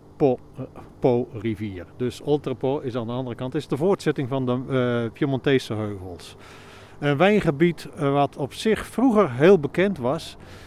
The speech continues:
En dan ga ik, eh, ja, ik ben zelf ook niet meer de jongste, maar ik ga terug naar de Formule één, eh, premie-uitreiking veertig, vijfenveertig jaar geleden. Daar werd een fles geopend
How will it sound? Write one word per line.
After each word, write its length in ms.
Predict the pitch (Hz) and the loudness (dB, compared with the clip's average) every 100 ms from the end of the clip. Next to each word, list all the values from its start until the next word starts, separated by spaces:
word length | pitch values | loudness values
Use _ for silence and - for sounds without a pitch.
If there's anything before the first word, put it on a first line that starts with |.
| - - | -20 -14
En 100 | 120 | -6
dan 100 | 127 | -4
ga 240 | - 143 139 | 0 0 2
ik, 200 | 131 - | 0 -2
eh, 380 | 127 123 120 | 0 0 -2
ja, 140 | 120 123 | -2 -4
ik 120 | 127 | -4
ben 120 | 131 | -4
zelf 240 | 117 127 120 | -2 -2 -2
ook 120 | 147 | -2
niet 120 | 143 | -2
meer 140 | 127 | -2
de 80 | 117 | 0
jongste, 380 | 117 113 113 151 | 0 -2 -4 -4
maar 120 | 127 | -4
ik 100 | 135 | -4
ga 80 | - | -4
terug 260 | - 175 147 | 0 0 2
naar 180 | 151 | 0
de 80 | 139 | 0
Formule 480 | - 156 143 143 131 | 0 0 2 2 2
één, 420 | 139 160 175 170 | 4 4 4 2
eh, 160 | 160 147 139 | -2 0 0
premie-uitreiking 1300 | 151 180 175 165 156 160 151 151 143 147 147 - 139 | 2 4 4 2 0 -2 0 0 2 2 2 0 -6
veertig, 400 | - 175 170 131 | 0 2 2 -2
vijfenveertig 600 | - 156 139 123 139 127 | -2 0 0 2 2 2
jaar 240 | 127 123 113 | 0 0 0
geleden. 360 | 117 160 196 | 0 0 0
Daar 160 | 160 151 | 0 0
werd 160 | 156 139 | 0 -2
een 100 | 117 | -6
fles 360 | - 190 175 | -2 0 0
geopend 600 | - 151 156 147 139 139 | -4 -2 0 2 -2 -4